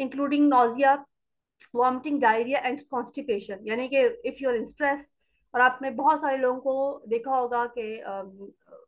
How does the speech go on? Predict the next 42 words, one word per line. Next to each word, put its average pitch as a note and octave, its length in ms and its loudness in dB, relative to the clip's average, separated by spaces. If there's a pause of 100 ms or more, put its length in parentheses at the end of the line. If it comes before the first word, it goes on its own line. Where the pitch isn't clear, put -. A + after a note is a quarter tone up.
(120)
उनको B3+ 300 -2
ये B3+ 220 -2
चीज़ों, B3+ 260 -4
एकदम C4+ 320 0
से D4 120 -2
उनकी C#4 160 -2
तबीयत A#3+ 240 0
खराब A3 200 0
होना A3 160 -4
शुरू A#3 180 -8
हो G#3+ 40 -10
जाती G#3 260 -8
है, G3 60 -14
एकदम A#3 200 0
से, - 220 -4 (440)
अम, G3+ 400 2
अम, G3 600 -8 (640)
लगता A3+ 260 2
है B3 60 6
कि B3 160 4
जैसे, A3 220 0
अ, G#3+ 120 -2 (640)
खाना B3 180 6
भी B3 120 -2
बिल्कुल A#3 320 0
एकदम A#3 200 0
से C#4+ 100 -6
ठीक C4 180 -6
बैठे, A#3+ 160 0
जैसे C4 200 0
कोई B3 160 0
ऐसी B3 160 -4
बात A3 220 2
हुई A#3+ 160 -8
तो A#3+ 80 0
उनको A3+ 200 -6
चक्कर C4 260 0
आना A3+ 180 0
शुरू A3+ 180 -6
हो G#3+ 80 -2
गए, G#3 240 -4 (380)
या A#3 140 6